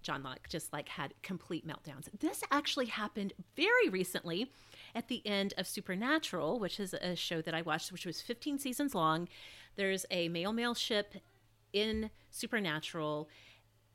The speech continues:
that people were convinced was going to be together at the end. They weren't. Fans lost their complete minds,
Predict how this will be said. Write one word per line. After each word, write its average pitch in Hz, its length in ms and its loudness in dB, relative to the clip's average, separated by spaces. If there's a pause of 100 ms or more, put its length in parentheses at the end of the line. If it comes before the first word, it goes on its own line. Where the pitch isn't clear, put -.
(300)
that 185 240 0
people 208 260 -4
were 185 80 2
convinced 170 460 -2
was 185 140 0
going 170 240 -2
to 160 480 -2 (440)
be 180 140 -6
together 170 340 -2
at 160 80 -4
the 170 120 -4
end. 156 300 -6
They 170 160 -2
weren't. 156 440 -4 (160)
Fans 165 300 -4
lost 151 420 0
their 220 100 0
complete - 480 -4
minds, 170 400 0